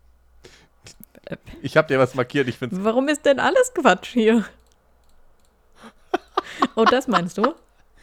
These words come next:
Speaker 1: Ja,
Speaker 2: Ja,
Speaker 1: das
Speaker 2: okay,
Speaker 1: ist
Speaker 2: hier, ja. Hier ist die Frage, ähm, w-, warum ist Jule Vogel-Fan und was sagt Malte dazu? Ähm, also Vögel sind halt super cool.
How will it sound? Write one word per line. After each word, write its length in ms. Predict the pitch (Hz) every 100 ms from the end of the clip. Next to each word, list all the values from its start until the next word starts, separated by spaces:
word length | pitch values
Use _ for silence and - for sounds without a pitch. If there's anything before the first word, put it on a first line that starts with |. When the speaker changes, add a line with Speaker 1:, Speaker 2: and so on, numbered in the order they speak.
| - - -
Speaker 1:
Ja, 100 | 131
Speaker 2:
Ja, 60 | 135
Speaker 1:
das 120 | 208
Speaker 2:
okay, 160 | - 185
Speaker 1:
ist 60 |
Speaker 2:
hier, 180 | 214 226 - -
ja. 220 | 202 180 180 _ _ -
Hier 140 | 240
ist 120 | 254 269
die 60 |
Frage, 400 | - 220 226 214 _ -
ähm, 240 | 196 202 -
w-, 160 | 185 185
warum 480 | 185 202 214 240 240 - -
ist 180 | 208 -
Jule 240 | 226 220
Vogel-Fan 760 | - 254 240 214 208 185 202 220
und 140 | 190
was 120 | 240
sagt 280 | - 208 -
Malte 300 | 226 254 208
dazu? 460 | 156 156 - 156 240 _ _ _ - - - _ _ _ _ _ _ - _ _
Ähm, 500 | 190 196 185 180 165 - _ _ _ _ _ _ _ _ _ _ _ _ _ _ _
also 260 | 165 175 -
Vögel 360 | - 214 269
sind 200 | 214 226
halt 240 | 214 175 -
super 360 | 160 247 202 -
cool. 340 | 285 254 -